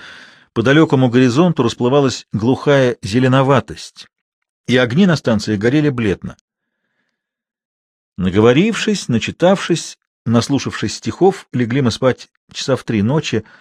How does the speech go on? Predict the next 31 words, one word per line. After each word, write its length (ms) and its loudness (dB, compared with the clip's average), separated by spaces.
а 160 2
в 120 2
Вологду 500 2
поезд 320 -2
пришёл 320 -4
в 80 -14
шесть 240 -6
утра, 320 -2
и 140 -4
вот 180 -4
тогда-то 680 0
я 220 0
и 80 0
понял, 420 -2
что 180 -6
началось 400 0
для 140 0
нас 160 -2
смещение 680 -2
дней 340 0
и 160 -6
ночей. 480 -6
Спотыкаясь, 960 0
покачиваясь 720 0
со 140 -2
сна 240 -2
под 200 -4
тяжестью 380 -2
рюкзаков 580 -2
и 80 -4
ружей, 380 -2